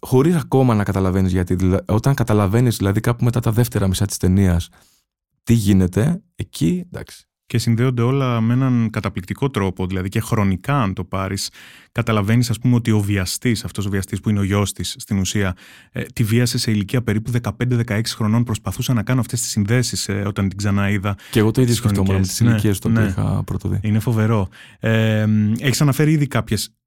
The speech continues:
Speaker 2: καταπληκτικές σκηνές, δηλαδή η σκηνή της αποκάλυψης που τα παιδιά αντιλαμβάνονται, αρχικά αντιλαμβάνονται ότι είναι προϊόντα, αν θα μπορούσαμε να το πούμε έτσι,
Speaker 1: Αιμομιξίας.
Speaker 2: βιασμού και στη συνέχεια αιμομιξίας.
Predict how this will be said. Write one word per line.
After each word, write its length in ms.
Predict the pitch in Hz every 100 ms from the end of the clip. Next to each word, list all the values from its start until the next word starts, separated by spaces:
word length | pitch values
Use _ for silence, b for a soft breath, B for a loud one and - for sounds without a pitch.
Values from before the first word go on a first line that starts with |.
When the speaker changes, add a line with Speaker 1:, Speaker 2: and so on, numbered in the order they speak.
| _
Speaker 2:
καταπληκτικές 640 | - 98 107 98 - - 98
σκηνές, 260 | - 98 117
δηλαδή 200 | 110 101
η 40 |
σκηνή 220 | - 95
της 120 | 98
αποκάλυψης 460 | 117 107 110 107 104
που 20 | -
τα 60 |
παιδιά 380 | 110 98 107 104 110
αντιλαμβάνονται, 920 | 107 107 104 113 110 104 98 - - _
αρχικά 540 | 107 - - - 135
αντιλαμβάνονται 840 | 151 127 113 110 117 117 113 117 113
ότι 500 | 113 104 98 107 101 -
είναι 460 | 113 113 110 104 b b b b b _ -
προϊόντα, 640 | 110 104 104 104 101 92
αν 100 | 95
θα 100 | -
μπορούσαμε 320 | 95 98 98
να 60 | 92
το 60 |
πούμε 220 | 92 98 98
έτσι, 200 | - 113
Speaker 1:
Αιμομιξίας. 340 | 120 110 104 101
Speaker 2:
βιασμού 380 | 101 101 110 175 -
και 120 | 113
στη 160 | -
συνέχεια 400 | 113 120 139 151
αιμομιξίας. 360 | 160 156 123 -